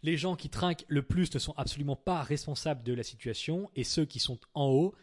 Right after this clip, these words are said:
qui ont foutu le bordel monstrueux en Europe, n'en ont absolument rien à foutre du prix des fruits surgelés. C'est toujours la même chose. Sachez ju-, sachez juste, pardon, que ça n'implique pas forcément de consommer moins qualitatif.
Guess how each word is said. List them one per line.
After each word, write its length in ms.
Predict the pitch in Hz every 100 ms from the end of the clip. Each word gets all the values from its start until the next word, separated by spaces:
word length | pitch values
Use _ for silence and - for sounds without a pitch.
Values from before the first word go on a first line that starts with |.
| _
qui 120 | -
ont 60 | 143
foutu 440 | - 139 - 165 -
le 120 | 120
bordel 560 | 110 143 123 143 117 -
monstrueux 680 | 123 156 208 - 185 180 170
en 100 | 135
Europe, 420 | 123 117 160 - - - -
n'en 160 | 131 127
ont 160 | 117 -
absolument 440 | - 120 131 165 117
rien 360 | 107 139 208
à 80 | 151
foutre 380 | - - - - _ _
du 380 | 117 127 175 -
prix 320 | - 160 170 -
des 120 | 113
fruits 320 | - 135 151 - _
surgelés. 640 | - - 143 107 107 135 - _ _
C'est 220 | - 135
toujours 420 | - 110 110 123 -
la 140 | 117
même 120 | 107
chose. 360 | 101 - 90 - _ - -
Sachez 300 | - 151 156
ju-, 260 | 131 170 156
sachez 300 | - 127 123
juste, 200 | 143 -
pardon, 280 | 120 113 110 - _
que 220 | - 151 147
ça 120 | 127
n'implique 280 | 113 120 -
pas 100 | -
forcément 640 | - 151 - 151 151 135
de 80 | 113
consommer 440 | 143 - 135 131
moins 320 | 123 117 147 160
qualitatif. 600 | 147 120 107 117 147